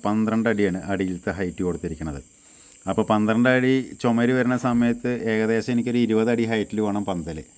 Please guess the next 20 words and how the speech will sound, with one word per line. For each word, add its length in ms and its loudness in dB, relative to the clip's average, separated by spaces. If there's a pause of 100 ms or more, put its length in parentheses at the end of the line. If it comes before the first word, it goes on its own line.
(440)
അപ്പോൾ 160 -2
അതൊക്കെ 300 0
പാടെ 200 2
കൂടി 220 2
പറഞ്ഞപ്പോൾ 400 0
അവർക്ക് 320 -2 (600)
അങ്ങനത്തെ 340 0
പന്തലിടാൻ 480 2
വയ്യാന്ന് 340 2
പറഞ്ഞിട്ട് 240 0
അവർ 100 2 (100)
ഓടി 200 0
പോവുക 260 0
ചെയ്തത്. 140 0 (100)
രണ്ട് 240 2
ടീം 140 4 (100)
വന്നു, 220 2
രണ്ട് 240 0
ടീമും 320 2
പോയി. 140 -4